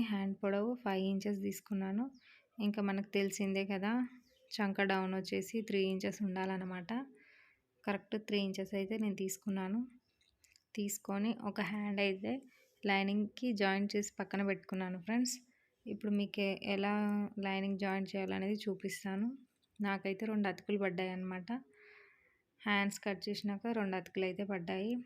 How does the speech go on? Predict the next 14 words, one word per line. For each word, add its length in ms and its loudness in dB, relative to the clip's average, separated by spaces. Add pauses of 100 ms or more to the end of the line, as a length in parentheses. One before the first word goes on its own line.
(180)
ఇప్పుడు 220 -2
ఆ 120 0
అతుకులని 580 0
ఇలా 180 2
జాయింట్ 380 -2
చేసుకోవాలి. 600 -2 (380)
ఒకటి 400 -2
ఒకటి 300 -2
తీసుకొని 540 -2 (680)
ఇలా 220 -2 (180)
పెట్టేసుకొని 640 0 (2000)
జాయింట్ 380 2
అయితే 260 0
చేసుకుంటున్నాను. 840 -2